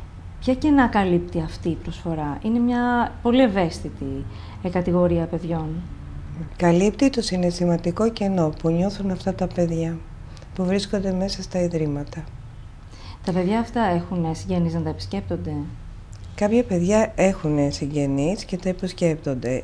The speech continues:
Speaker 2: οι γονείς, αλλά υπάρχουν πάρα πολλά παιδιά που δεν έχουν κανένα και είναι εγκαταλελειμμένα.
Speaker 1: Στην προσφορά σας πώς ανταποκρίνονται;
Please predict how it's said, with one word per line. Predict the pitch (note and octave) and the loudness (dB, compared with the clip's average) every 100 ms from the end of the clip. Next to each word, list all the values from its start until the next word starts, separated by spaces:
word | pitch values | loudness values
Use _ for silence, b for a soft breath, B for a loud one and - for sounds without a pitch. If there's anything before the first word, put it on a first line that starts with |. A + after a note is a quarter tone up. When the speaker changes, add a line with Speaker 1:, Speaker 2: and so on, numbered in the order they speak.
| - | -2
Speaker 2:
οι | G#3+ | 0
γονείς, | G#3+ G3+ E3+ C#3+ D3+ | 0 2 2 0 0
αλλά | E3+ D#3+ | 0 0
υπάρχουν | D#3 G#3 G3+ | -2 -4 -4
πάρα | - G3 G#3 | -2 0 0
πολλά | D#3 D#3 D#3 | 0 0 0
παιδιά | C#3+ B2+ C3+ G#3+ B B B - | -2 -2 -2 -4 B B B -6
που | |
δεν | G3 G#3+ | -2 0
έχουν | B3 C4+ | 0 0
κανένα | C4+ F#3 E3+ C#3+ C#3+ | 2 2 4 2 0
και | - G3 | -2 -2
είναι | G#3+ A#3+ | 0 0
εγκαταλελειμμένα. | F#3+ F#3 F#3+ F3+ F#3 F3+ F3+ F3 D3 B2+ C3 - - - - - - - B B B B - - - | -2 -4 -4 -2 -2 0 2 2 2 0 -6 -14 -16 -16 -16 -16 -16 -16 B B B B -14 -16 -6
Speaker 1:
Στην | F#3 | -2
προσφορά | F#3 F3+ F#3 G3+ | -2 -2 -2 0
σας | A#3+ A3+ | -2 -4
πώς | A3+ | -4
ανταποκρίνονται; | C4 B3 G3+ F3 E3 D3+ C#3+ D3 | 0 0 -2 -2 -2 -2 -4 -6